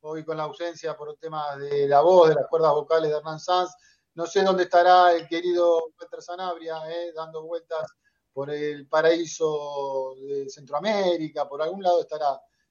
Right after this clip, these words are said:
estará en una playa caribeña, ahora veremos si se conecta el querido Walter Sanabria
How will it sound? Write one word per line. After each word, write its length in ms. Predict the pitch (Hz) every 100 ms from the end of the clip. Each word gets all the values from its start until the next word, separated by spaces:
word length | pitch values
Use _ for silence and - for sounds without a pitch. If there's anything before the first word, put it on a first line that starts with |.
| _ _
estará 280 | - 143 147
en 80 | 156
una 200 | 151 147
playa 300 | 151 151 143
caribeña, 720 | 143 160 190 185 170 156 143
ahora 340 | 143 160 156
veremos 380 | 147 151 156 147
si 80 | -
se 120 | 139
conecta 480 | 143 139 127 123 123 _ _ _ _
el 160 | 131
querido 360 | 123 139 143 143
Walter 440 | 143 160 156 147
Sanabria 600 | - 151 165 165 165 165